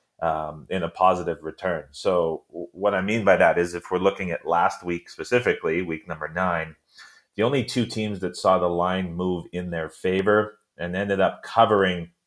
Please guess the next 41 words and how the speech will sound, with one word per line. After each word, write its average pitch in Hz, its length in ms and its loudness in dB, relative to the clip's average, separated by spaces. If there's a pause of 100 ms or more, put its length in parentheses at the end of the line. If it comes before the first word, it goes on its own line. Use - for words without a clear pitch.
(200)
both 123 200 2
at 127 80 0
the 95 140 0
open 104 320 4
and 92 120 0
the 87 60 -2
close 92 380 2
were 87 80 -4
the 87 140 -4
Oakland 98 360 0
Raiders 92 540 0 (560)
and 92 180 -2
the 90 80 -4
Baltimore 90 580 2
Ravens. 78 540 0
And 80 280 -12 (120)
we 85 380 -8 (100)
live 101 220 0
in 90 100 -2
a 87 60 0
world 87 400 2
where 85 420 2 (460)
we're - 80 -16
sort 90 220 -2
of 80 220 -6
taught 90 340 2 (180)
to 82 480 -4 (120)
beat 95 260 -4
the 87 60 -6
closing 90 420 0
line 90 280 0
at 85 80 -2
all 82 140 0
costs 107 420 2
and 90 100 -4
get 87 200 -2
the 85 60 -4
best 92 300 2
of 82 100 -10
the 82 100 -4
number. 95 520 4